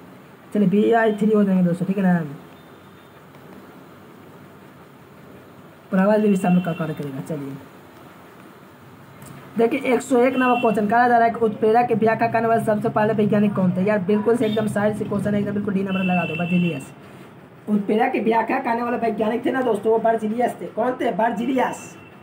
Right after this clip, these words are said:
कौन थे यार? वैज्ञानिक थे, ठीक है ना? कौन थे? वैज्ञानिक थे, ऑप्शन नंबर डी हो देंगे। उत्प्रेरक की व्याख्या किए थे कौन? तो बर्जीलियस ने किए थे, बर्जीलियस, बर्जीलियस, ऑप्शन नंबर डी हो देंगे।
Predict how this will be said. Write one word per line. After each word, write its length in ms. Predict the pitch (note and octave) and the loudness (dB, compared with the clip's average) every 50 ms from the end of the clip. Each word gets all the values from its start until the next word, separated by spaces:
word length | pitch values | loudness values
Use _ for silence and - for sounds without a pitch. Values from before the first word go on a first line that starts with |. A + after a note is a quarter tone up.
| - - - - - - - - - - - - - - - - - - | -20 -20 -20 -20 -20 -20 -20 -20 -20 -20 -20 -20 -20 -20 -20 -20 -14 -8
कौन 160 | F#3 G3+ A#3+ | -6 -6 -4
थे 140 | B3 D4 B3 | -2 0 0
यार? 160 | B3 A#3 F#3 F3 | 0 0 0 -2
वैज्ञानिक 480 | G3+ G3+ F3+ F#3+ G3 G3 G#3 A#3 A3+ - G3 | -2 -2 0 0 0 0 0 -2 -2 -4 -6
थे, 100 | D#3 - | -6 -4
ठीक 140 | - A3 | -4 -2
है 60 | A#3 A3 | -2 0
ना? 80 | G#3 F3+ | -2 0
कौन 220 | - G#3 A#3+ B3 | 0 0 0 0
थे? 120 | B3 C#4 B3 | 0 0 0
वैज्ञानिक 520 | F3+ G#3 G3+ F#3 G3 G#3+ A3 B3+ B3 B3+ - | 0 2 2 2 2 2 2 0 0 0 -2
थे, 60 | B3+ | -2
ऑप्शन 440 | - - G3+ G#3+ G#3 - - B3 B3+ | -2 0 0 0 0 0 -2 -2 0
नंबर 220 | B3+ B3 A#3+ A3+ | 0 2 2 2
डी 120 | F#3+ G#3+ | 2 2
हो 60 | G#3 F#3+ | 2 4
देंगे। 240 | F#3 F3 - - - - - - - - - - | 2 2 0 -2 -8 -16 -20 -20 -20 -10 -2 -2
उत्प्रेरक 440 | G#3+ G3+ - - A3 A3+ C4 B3+ | -2 0 2 2 2 2 2 0
की 80 | - B3+ | -2 -4
व्याख्या 420 | G#3 G#3 A3 A3+ G#3+ - - A3 A3+ | -4 -2 -2 -2 -2 -2 -2 -2 -4
किए 180 | A3 - G3 | -4 -4 -10
थे 100 | F3+ F3 E3+ | -10 -12 -10
कौन? 260 | - G#3 A#3 C4+ C#4+ | -8 -4 -2 0 0
तो 140 | C4+ - A3+ | -2 -2 -2
बर्जीलियस 560 | A3 A3+ A3+ A3 A#3 A3 A#3+ B3 C4+ A3+ - | -4 -4 -4 -4 -4 -4 -2 -2 -2 -2 -2
ने 80 | C4 A3 | -4 -8
किए 140 | F#3+ G3 F#3 | -8 -6 -6
थे, 100 | F3+ F3+ - | -8 -6 -4
बर्जीलियस, 640 | G3+ A3 A#3+ G3+ G#3 G#3 A3 A#3 A3+ G3 F3+ - - - - | -2 -2 -2 -2 -2 -2 0 0 0 0 -2 -4 -6 -6 -4
बर्जीलियस, 920 | F#3+ G#3+ A#3 G#3+ F3 A#3+ B3+ C#4 C#4 B3+ A3 G#3 G#3+ G#3+ F#3+ F3+ - - - - | 0 0 0 0 0 2 2 2 2 2 4 4 4 2 2 0 -2 -6 -6 -2
ऑप्शन 400 | F3 G3 F#3+ - - - A3 A3+ | -2 -2 -2 -4 -6 -6 -4 -4
नंबर 260 | A3+ A3 G#3+ G3+ G#3 | -2 -2 0 0 0
डी 120 | F3+ F3 F3 | 2 2 0
हो 60 | E3 | 0
देंगे। 340 | D3 D3+ C#3 B2 - - | -2 -4 -10 -12 -16 -20